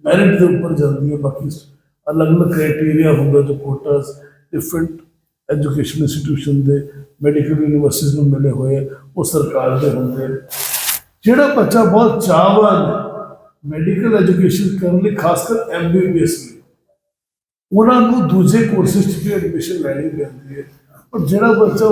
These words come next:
ਵਾਂਝਾ ਰਹਿ ਗਿਆ, ਪਰ ਪੜ੍ਹਨਾ ਚਾਹੁੰਦਾ ਸੀ, ਇੱਕ ਮੈਡੀਕਲ ਡਾਕਟਰ ਹੀ ਬਣਨਾ ਚਾਹੁੰਦਾ ਸੀਗਾ, ਤਾਂ ਉਹ ਪੜ੍ਹ ਨਹੀਂ ਪਾਇਆ ਸਕਦਾ ਸੀ। ਤਾਂ ਇਹਦਾ ਸਾਨੂੰ ਬਹੁਤ ਤਰ੍ਹਾਂ ਦਾ ਆਇਆ ਕਿ ਤੁਹਾਡੇ ਕੋਲ ਮੈਡੀਕਲ ਦੇ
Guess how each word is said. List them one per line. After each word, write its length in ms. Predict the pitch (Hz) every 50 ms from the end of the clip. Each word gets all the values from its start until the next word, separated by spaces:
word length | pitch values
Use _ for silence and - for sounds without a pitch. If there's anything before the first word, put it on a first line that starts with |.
| 180
ਵਾਂਝਾ 420 | 156 156 156 165 175 185 208 208 190
ਰਹਿ 300 | 165 165 156 160 160 165
ਗਿਆ, 160 | 185 185 180
ਪਰ 180 | 185 - 180 -
ਪੜ੍ਹਨਾ 400 | - 160 156 156 160 - 151 -
ਚਾਹੁੰਦਾ 400 | - - 156 160 165 160 175 170
ਸੀ, 280 | - - 170 170 175 175 175 - _ _ _ _ _ _ _ 196
ਇੱਕ 120 | 170 226
ਮੈਡੀਕਲ 580 | 190 165 160 156 156 165 190 - 196 233 240 214 170 143
ਡਾਕਟਰ 400 | 143 147 143 - - - 233 226
ਹੀ 100 | 196 170
ਬਣਨਾ 300 | 180 170 170 175 180 180
ਚਾਹੁੰਦਾ 380 | 175 - 156 143 139 147 156 143
ਸੀਗਾ, 320 | - - 135 135 - - - - - _ _ _ _ _ _ _ _ _ _ -
ਤਾਂ 80 | 202
ਉਹ 280 | - - 208 202 - -
ਪੜ੍ਹ 240 | 190 175 180 180 196
ਨਹੀਂ 260 | 208 214 180 - 190
ਪਾਇਆ 240 | 170 175 175 180 175 180 175 175 - - - - -
ਸਕਦਾ 340 | - 151 147 143 160 180 170
ਸੀ। 200 | 170 165 202 214 - - - - - - _ _
ਤਾਂ 80 | 240 214
ਇਹਦਾ 200 | 202 196 226 202
ਸਾਨੂੰ 340 | - 202 214 214 226 170 -
ਬਹੁਤ 280 | 180 202 185 180 - 202
ਤਰ੍ਹਾਂ 240 | 190 185 185 185
ਦਾ 120 | 185 185 180 - 147
ਆਇਆ 200 | 143 151 160 170
ਕਿ 120 | 160 175 -
ਤੁਹਾਡੇ 380 | - - 185 160 165 175 165
ਕੋਲ 280 | 165 180 180 180 180 175 160
ਮੈਡੀਕਲ 500 | 151 143 147 156 143 143 175 175 170 165
ਦੇ 100 | 185